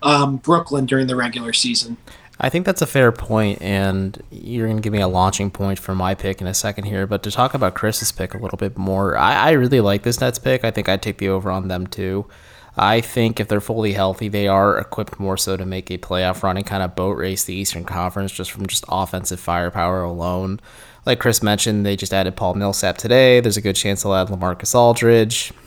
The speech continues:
Speaker 2: They're gonna cut DeAndre Jordan and probably Elise Johnson at this point, and the Nets, one, like, their entire starting lineup and their bench rotation could very well be, like, an all-star team at this point. It's gonna be what it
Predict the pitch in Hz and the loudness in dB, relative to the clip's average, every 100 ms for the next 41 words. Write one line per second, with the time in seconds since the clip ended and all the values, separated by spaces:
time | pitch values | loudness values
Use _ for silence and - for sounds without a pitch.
0 | - - - - - 127 104 104 101 101 | -20 -20 -12 -12 -10 -6 -4 -2 -2 0
1 | - - - 135 117 113 98 101 104 104 | 2 2 2 2 2 0 -2 0 0 0
2 | 104 101 - 92 95 95 95 - - - | -2 -2 -4 -4 -4 -4 -6 -12 -20 -20
3 | - 110 104 95 104 101 - 95 95 - | -4 0 2 2 0 -2 0 0 0 -2
4 | 101 104 - 117 107 104 - 104 104 104 | -4 -4 -4 -2 0 0 -2 -2 -2 -4
5 | - _ _ _ _ 135 127 110 110 113 | -8 _ _ _ _ -6 -2 0 2 2
6 | 165 - 135 117 113 110 113 127 131 117 | 4 2 0 -2 0 2 2 2 -2 -8
7 | 87 120 127 131 127 147 175 165 123 117 | -4 -2 2 2 2 4 6 6 4 -2
8 | - - 131 135 131 113 117 113 107 95 | -4 2 4 6 6 6 4 4 2 2
9 | 98 104 113 123 123 123 104 107 131 123 | 2 0 0 0 0 -2 2 2 4 2
10 | 113 110 107 92 - - 53 - - - | 0 0 0 0 -2 -4 -4 -4 -4 -4
11 | - - - 82 - - - 82 - - | -8 -10 -10 -10 -8 -8 -12 -12 -16 -20
12 | - - - 123 120 - 139 143 139 123 | -20 -20 0 2 4 4 6 8 8 6
13 | - - - 151 | 2 -8 -12 -12